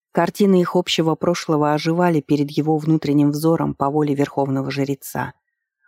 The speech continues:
Он думал, что уже сумел принять и смириться, что уже перестал оплакивать и страшиться,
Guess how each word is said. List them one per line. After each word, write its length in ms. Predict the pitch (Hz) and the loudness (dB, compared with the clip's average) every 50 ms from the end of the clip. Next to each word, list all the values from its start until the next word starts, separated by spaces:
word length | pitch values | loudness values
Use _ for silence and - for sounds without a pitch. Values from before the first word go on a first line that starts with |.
| - | -2
Он 220 | - 190 196 196 196 | 2 2 2 4 4
думал, 300 | 247 247 240 208 185 185 | 4 4 6 6 4 2
что 220 | - - - 185 | 0 0 2 2
уже 220 | 190 180 190 196 | 2 4 2 2
сумел 400 | 185 - - 190 190 190 190 180 | 0 2 0 2 4 4 4 2
принять 480 | 170 - - 170 175 190 196 190 - - | 0 0 0 2 4 4 2 2 0 -2
и 40 | 143 | -6
смириться, 720 | - - 165 156 156 180 185 190 - - - 139 135 135 _ _ _ _ _ _ | -2 0 0 2 2 2 0 -2 -4 -6 -8 -8 -8 -10 _ _ _ _ _ _
что 220 | - - - 180 170 | -14 -4 0 0 0
уже 180 | 160 165 156 | 2 2 0
перестал 480 | - - 156 160 - - 185 185 175 156 | 2 2 0 0 -2 -2 0 0 2 0
оплакивать 680 | 139 - - 165 170 175 _ - 143 139 143 - - | 0 0 -2 -2 -2 -2 _ -6 -6 -6 -6 -4 -4
и 40 | 135 | -6
страшиться, 800 | - - - 127 139 - - - 180 - - - - 147 135 | -6 -4 -4 -4 -4 -4 -2 -4 -4 -4 -6 -12 -10 -10 -12